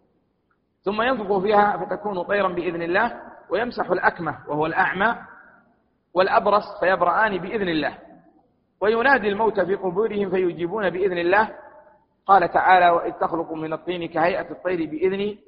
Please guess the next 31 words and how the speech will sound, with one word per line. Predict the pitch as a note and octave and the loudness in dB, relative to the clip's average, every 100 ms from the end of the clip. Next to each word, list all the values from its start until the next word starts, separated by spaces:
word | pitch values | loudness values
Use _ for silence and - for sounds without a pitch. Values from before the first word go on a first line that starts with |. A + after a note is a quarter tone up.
| _ _ - | _ _ -6
فتنفخ | E3+ G#3+ F#3 D#3+ E3+ | 0 0 0 -4 -4
فيها | F3 F#3+ F3 | 2 4 4
فتكون | E3 E3 F3+ E3+ | 0 -6 -6 -8
طيرا | D#3+ F#3+ E3 | -4 -2 -2
بإذني | D#3 D#3+ F3+ F3 | -4 -4 -4 -4
وتبرئ | D#3+ - E3+ D#3+ | -4 -4 -4 -4
الأكمه | D3+ D3+ F3 D#3 D3+ | -4 -4 -2 -2 -2
والأبرص | D#3 F#3+ E3+ - D3+ | 0 -2 -4 -10 -6
بإذني | E3 A3+ C4 C4+ _ _ _ _ _ _ _ _ _ _ | -4 -2 -4 -10 _ _ _ _ _ _ _ _ _ _
وإذ | F#3+ A#3+ C4+ | -4 -2 -2
تخرج | A#3+ F#3+ F#3 | -2 -2 -2
الموتى | F3 F#3+ A3+ G3+ | 0 0 0 -2
بإذني". | E3 D#3 C#3+ A#2+ - - _ | -2 -6 -8 -12 -16 -20 _
هذا | D#3+ D#3 | -8 -6
الجزء | D#3 E3+ D#3+ | -4 -6 -6
من | D#3 | -6
الآية | D3+ F3+ G3 | -2 0 0
ينبغي | F#3 E3 D#3+ | -2 -4 -4
أن | D3+ | -4
يضاف | D3 C#3+ C3+ - - - - _ _ _ - | -4 -2 -2 -6 -20 -20 -20 _ _ _ -6
أيضا، | D3+ C#3 D3 - - - - - _ _ | -2 0 0 -2 -12 -20 -20 -20 _ _
لأن | C#3+ D#3+ D#3+ | -6 -4 -4
فيه، | F#3 D#3 D#3+ - - - - - - - _ _ _ _ _ _ - | -2 -2 -2 -6 -14 -20 -20 -20 -20 -20 _ _ _ _ _ _ -6
قال: | D3 | -4
"وينادي | D3 D#3+ D3+ E3 D3 | -2 -2 0 -2 -2
الموتى | D3 D#3+ D#3 | -2 -2 -4
في | C#3+ | -8
قبورهم | C#3+ C#3+ D3+ D3 | -8 -4 -2 -2
فيجيبون | C#3 D3+ C3+ C#3+ D3 D3 | -4 -6 -6 -8 -6 -6
بإذن | C#3+ D#3 C#3+ | -6 -8 -6
الله"، | C#3 B2 | -6 -6